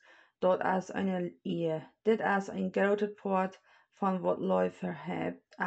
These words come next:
ist. Aber wann die er uit dien wat rüt schlitz, die to, to merkst, oder dort so sit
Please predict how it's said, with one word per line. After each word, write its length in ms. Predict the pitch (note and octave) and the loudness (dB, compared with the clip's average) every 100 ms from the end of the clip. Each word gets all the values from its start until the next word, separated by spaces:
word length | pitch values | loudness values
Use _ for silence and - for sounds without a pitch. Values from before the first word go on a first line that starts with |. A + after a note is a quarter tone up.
| D#3+ | -6
ist. 240 | E3+ - _ _ - _ | -10 -14 _ _ -20 _
Aber 280 | - F#3 F3+ | -4 0 2
wann 240 | F#3+ G#3+ A3+ | 2 4 4
die 140 | A3+ - | 2 0
er 300 | F3+ F3+ - | 2 2 0
uit 280 | G3 F#3+ - | -4 -4 -6
dien 360 | F#3+ A3+ A3+ F#3+ | 0 2 2 0
wat 260 | F#3+ F#3 | 0 0
rüt 300 | F#3 A3 B3 | 0 0 0
schlitz, 1000 | - - - - - F#3+ F3 F#3 G3 - _ - _ - | -8 -14 -16 -18 -8 0 2 2 -2 -16 _ -20 _ -4
die 100 | G3 | -4
to, 500 | G3+ F#3+ F3+ F3+ - _ _ _ | -2 -2 -2 -4 -8 _ _ _
to 220 | G#3 A#3 | 2 4
merkst, 520 | A3 F3+ F3+ F#3+ - _ _ _ - | 4 4 0 0 -10 _ _ _ 0
oder 320 | G#3 A3 G#3 | 6 8 8
dort 300 | G3+ F#3 F#3 | 6 2 2
so 240 | - G#3 A#3+ | 2 4 4
sit 320 | G3 C3 | 2 -2